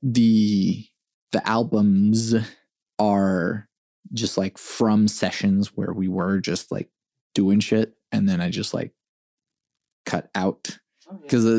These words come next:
Speaker 1: like, all I had to work with was just, like, the stereo file from just all three of us. Um, yeah, and, uh,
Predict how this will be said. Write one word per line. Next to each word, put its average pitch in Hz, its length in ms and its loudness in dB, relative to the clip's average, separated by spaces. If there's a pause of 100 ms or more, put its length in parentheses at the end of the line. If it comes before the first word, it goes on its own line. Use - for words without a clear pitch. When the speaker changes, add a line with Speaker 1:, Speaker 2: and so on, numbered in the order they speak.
(100)
Speaker 1:
like, 110 240 0
all 123 140 0
I 107 60 0
had 107 160 -2
to 107 80 2
work 98 240 -2
with 107 180 -2
was - 140 -6
just, - 160 -10
like, 90 120 -10 (140)
the 110 220 -8 (160)
stereo 98 640 -2
file 104 420 0
from 92 380 -6 (160)
just - 300 -6
all 90 200 -4
three 92 280 -2
of 113 100 0
us. 135 260 -2 (640)
Um, 101 500 -2 (840)
yeah, 120 260 2
and, 101 260 2
uh, 90 100 2